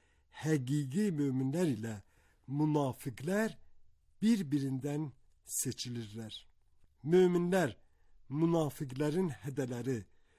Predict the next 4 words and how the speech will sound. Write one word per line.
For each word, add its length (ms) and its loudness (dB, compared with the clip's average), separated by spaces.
və 180 2
qara 380 2
yaxmalarından 1040 0
qorxmamalıdırlar. 1300 0